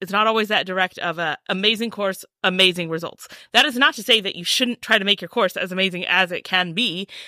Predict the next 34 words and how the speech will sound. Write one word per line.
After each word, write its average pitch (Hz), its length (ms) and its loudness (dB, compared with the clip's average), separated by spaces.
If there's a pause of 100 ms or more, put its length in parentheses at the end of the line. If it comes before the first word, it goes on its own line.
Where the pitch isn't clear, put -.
(180)
but 202 340 4
that 208 140 4
is 233 180 0
just 233 220 -6
to 226 80 -6
say 196 440 0 (320)
that 196 160 4
the 196 80 -2
result 196 580 2 (220)
can 214 460 2
just 202 340 0
be 185 400 -2 (360)
a 185 100 0
little 220 260 6
bit 247 120 4
happenstance, 240 880 2 (580)
even 240 400 6
if 214 220 4
it 202 160 4
was 190 280 6
the 185 100 0
course 190 560 4
that - 160 0
caused - 360 -2
it. - 120 -4 (560)
Another 196 500 4
thing 269 240 0
that 214 200 0
I 165 200 6
have 214 260 0
noticed 165 640 -4
is 180 360 4 (200)
that 180 280 2
you 185 200 -4